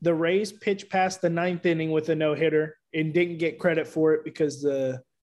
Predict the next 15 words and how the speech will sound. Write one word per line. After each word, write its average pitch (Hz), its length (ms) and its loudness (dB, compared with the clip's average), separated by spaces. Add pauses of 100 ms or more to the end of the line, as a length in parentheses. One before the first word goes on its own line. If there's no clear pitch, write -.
Red 165 260 0
Sox 156 320 -2
broke 165 280 0
it 170 60 2
up 165 160 0
in 170 80 0
the 156 80 0
tenth? 175 360 0 (680)
Or 196 100 6
the 175 80 2
fact 214 280 0
that 214 120 4
the 190 80 2
Pittsburgh 226 480 0
Pirates 190 720 -2